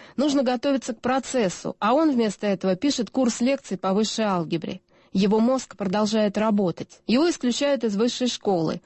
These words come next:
Хороший студент не занимается политикой. Суд. Обвинение в подстрекательстве к покушению на жизнь короля. Глупейший, адвокат с ними справился. Галуа выпускают.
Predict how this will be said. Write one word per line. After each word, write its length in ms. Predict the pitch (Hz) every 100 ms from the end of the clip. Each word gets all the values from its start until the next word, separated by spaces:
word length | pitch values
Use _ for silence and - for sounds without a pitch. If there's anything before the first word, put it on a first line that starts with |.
| -
Хороший 500 | - 208 220 185 185
студент 560 | - - 180 202 220 247
не 120 | 254
занимается 640 | 254 294 285 190 170 -
политикой. 760 | 175 180 175 170 175 - 170 - -
Суд. 480 | - 240 175 - - _ -
Обвинение 680 | 190 190 220 247 269 226 185
в 100 | -
подстрекательстве 880 | 196 - 202 196 240 208 180 -
к 100 | 175
покушению 580 | - 170 196 214 214 196
на 180 | 180 185
жизнь 280 | 185 175 180
короля. 540 | - 190 190 170 156 - -
Глупейший, 680 | 196 277 277 320 202 - 180
адвокат 380 | 185 233 254 247
с 80 | -
ними 160 | 233
справился. 640 | 233 - 196 175 160 - 185
Галуа 320 | 190 220 220
выпускают. 760 | 202 190 208 - 170 160 -